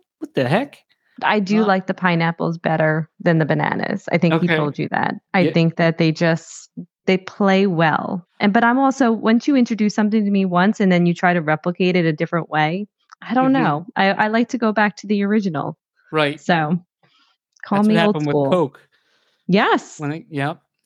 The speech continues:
Speaker 2: Yes, of
Speaker 1: Coke
Speaker 2: course.
Speaker 1: two was
Speaker 2: New
Speaker 1: a
Speaker 2: Coke.
Speaker 1: disaster. Yeah, and they,
Speaker 2: Right.
Speaker 1: and they brought back, uh, Coca-Cola Classic, and everyone loved it.
Speaker 2: Exactly.
Speaker 1: It was the old
Speaker 2: Exactly.
Speaker 1: one. Right.
Speaker 2: Yeah.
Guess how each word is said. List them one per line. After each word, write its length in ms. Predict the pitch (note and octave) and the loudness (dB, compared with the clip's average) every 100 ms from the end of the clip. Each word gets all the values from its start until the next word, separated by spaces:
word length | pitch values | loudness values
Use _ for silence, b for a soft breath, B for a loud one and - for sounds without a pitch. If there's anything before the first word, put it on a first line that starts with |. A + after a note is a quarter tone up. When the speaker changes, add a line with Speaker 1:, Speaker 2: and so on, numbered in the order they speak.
| _ _ - | _ _ -6
Speaker 2:
Yes, 420 | A3+ F4 C#5+ - | -2 0 0 -2
of 100 | G3+ | -4
Speaker 1:
Coke 180 | - F3 B4+ | 0 2 2
Speaker 2:
course. 120 | G#3 | 2
Speaker 1:
two 120 | F#3 | 2
was 100 | F#3 | 4
Speaker 2:
New 80 | G#3+ | 2
Speaker 1:
a 20 | |
Speaker 2:
Coke. 100 | C#3+ | 2
Speaker 1:
disaster. 720 | B3+ F3 G3 - D3 F3 F#3 _ | 2 2 0 -2 -2 -2 -6 _
Yeah, 180 | - D3+ E3+ | -8 -6 -4
and 120 | D3 | -2
they, 100 | D3 | -2
Speaker 2:
Right. 200 | C#3 - _ _ _ | -2 -6 _ _ _
Speaker 1:
and 100 | D3 | -4
they 60 | C#3 | -2
brought 240 | C#3 C#3 | 0 0
back, 300 | C#3+ C#3 C#3 | 0 -2 -2
uh, 260 | C#3 C3+ B2+ | -2 0 -2
Coca-Cola 400 | - C#3 C#3+ B2+ | -2 -4 -2 -4
Classic, 640 | - D#3 F#3 - - _ _ _ _ - | -2 -2 -2 -6 -18 _ _ _ _ -6
and 80 | C3+ | -2
everyone 300 | C#3+ C#3+ D4 | 0 0 2
loved 160 | D#3 | 2
it. 40 | C4 | 2
Speaker 2:
Exactly. 100 | D#3+ D#3+ _ - | -2 -4 _ -8
Speaker 1:
It 40 | |
was 120 | D3 C#3+ | -6 -2
the 100 | C#3 | 0
old 220 | D3+ E3+ | 0 -2
Speaker 2:
Exactly. 260 | - F3+ F#3 | -4 -6 -6
Speaker 1:
one. 40 | - | -10
Right. 300 | D#3 C3 A#2+ - - | -10 -10 -12 -14 -10
Speaker 2:
Yeah. 120 | G4+ | -10